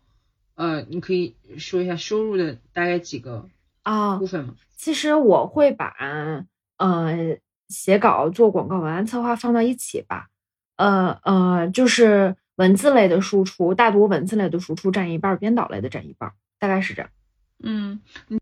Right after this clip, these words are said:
Speaker 1: 在这个行业，在性别，就性别方面，就是职场性别方面有一些歧视吗？就比如说，好像有吗？你觉得？
Speaker 2: 啊，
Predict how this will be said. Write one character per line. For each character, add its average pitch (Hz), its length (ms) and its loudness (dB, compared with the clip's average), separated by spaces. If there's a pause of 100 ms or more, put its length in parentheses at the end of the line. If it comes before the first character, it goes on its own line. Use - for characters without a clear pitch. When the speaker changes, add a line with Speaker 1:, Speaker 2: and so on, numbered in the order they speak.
Speaker 1:
在 339 140 2
这 339 180 2
个 294 80 2
行 202 260 -4
业， 202 240 -4
在 233 180 -4
性 262 280 0
别， 165 220 -4
就 185 220 -6 (420)
性 294 260 0
别 190 160 -2
方 180 200 -10
面， 175 280 -8
就 175 160 -12
是 170 240 -20
职 - 180 -16
场 196 200 -8
性 202 160 -12
别 185 100 -10
方 185 140 -12
面 190 100 -10
有 170 160 -10
一 165 40 -12
些 175 180 -14
歧 - 280 -12
视 - 280 -12
吗？ 160 240 -12 (240)
就 180 100 -12
比 165 140 -10
如 147 100 -8
说， 165 320 -10 (680)
好 - 140 -14
像 160 320 -8 (440)
有 160 160 -2
吗？ 127 260 -6
你 110 60 -10
觉 - 140 -18
得？ - 60 -20 (1500)
Speaker 2:
啊， 175 800 -14